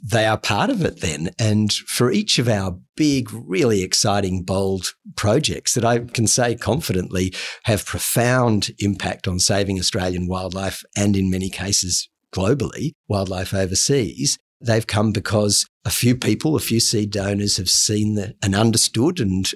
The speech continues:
and got on board and got behind it. And without philanthropy,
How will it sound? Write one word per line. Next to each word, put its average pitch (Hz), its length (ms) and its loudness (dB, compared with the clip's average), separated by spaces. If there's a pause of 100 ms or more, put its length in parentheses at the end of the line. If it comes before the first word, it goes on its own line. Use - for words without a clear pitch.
and 107 320 0
got 120 160 4
on 110 180 4
board 104 240 0
and 107 100 -2
got 104 200 -4
behind 110 320 -2
it. 101 160 -4
And 101 80 -2
without 123 280 2
philanthropy, 110 720 -2